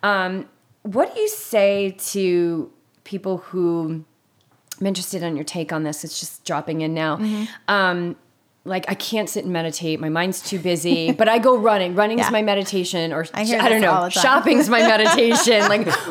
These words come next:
Speaker 1: whatever it is that they believe is their
Speaker 2: Yeah.
Speaker 1: meditation. What do you think about that in, um,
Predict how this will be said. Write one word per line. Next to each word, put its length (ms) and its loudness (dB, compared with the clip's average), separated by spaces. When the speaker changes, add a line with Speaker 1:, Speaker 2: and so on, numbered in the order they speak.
Speaker 1:
whatever 460 6
it 120 2
is 320 2
that 340 2
they 140 4
believe 280 2
is 120 2
their 120 4
Speaker 2:
Yeah. 60 0
Speaker 1:
meditation. 920 -4
What 140 2
do 60 -2
you 340 -2
think 240 -4
about 300 0
that 320 0
in, 340 -4
um, 480 -2